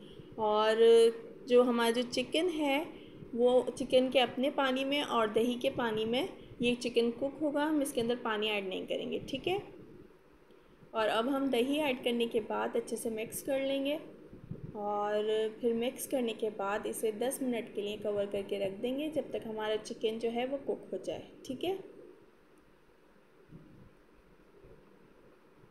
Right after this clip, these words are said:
और इसके अंदर हमें पानी ऐड नहीं करना। चिकन चंगेज़ी ready है। अब आप देख सकते हैं हमारा जो मसाला है उसने ऑयल भी छोड़ दिया है और ये अब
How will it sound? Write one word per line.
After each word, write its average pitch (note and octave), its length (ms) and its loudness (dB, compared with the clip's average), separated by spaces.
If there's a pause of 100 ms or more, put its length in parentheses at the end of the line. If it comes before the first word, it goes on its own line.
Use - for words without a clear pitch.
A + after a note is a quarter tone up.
(340)
और A#3+ 100 4
इसके A#3 160 2
अंदर C4 200 4
हमें C#4+ 260 0
पानी A3+ 280 -2
ऐड A3+ 180 0
नहीं A#3+ 160 -2
करना। C4 360 -2 (720)
चिकन D#4+ 300 0
चंगेज़ी C4 500 2
ready G#3 380 2
है। E4 180 2 (140)
अब A#3 260 0 (320)
आप A#3+ 160 6
देख A3+ 220 2
सकते D4+ 260 -4
हैं E4 320 -2 (120)
हमारा A#3 280 2
जो A#3 140 0
मसाला A3+ 460 2
है C#4+ 140 2
उसने C#4 240 -6
ऑयल G#3 240 0
भी B3 120 -6
छोड़ C4 280 -2
दिया B3 220 0
है C#4+ 160 -2 (440)
और A3 320 2
ये A3+ 60 6
अब A#3 240 4